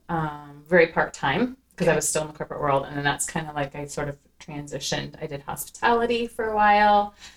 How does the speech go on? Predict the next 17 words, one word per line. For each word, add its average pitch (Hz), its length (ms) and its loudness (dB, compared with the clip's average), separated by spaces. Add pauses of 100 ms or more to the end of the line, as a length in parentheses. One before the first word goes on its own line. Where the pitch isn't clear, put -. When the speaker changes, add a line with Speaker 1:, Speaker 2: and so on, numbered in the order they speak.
(220)
Speaker 1:
um, 151 440 2
and 156 160 0
then 151 300 0
I 151 180 -8
got 143 220 -6
to 180 80 -12
transition 143 600 -8
into 143 340 -6
adult 139 240 -4
ministry. - 600 -6
So, 147 640 2 (380)
um, 143 380 2
so - 200 2
I 156 40 4
was 156 160 2
coordinating 143 460 -4
classes. 170 1000 0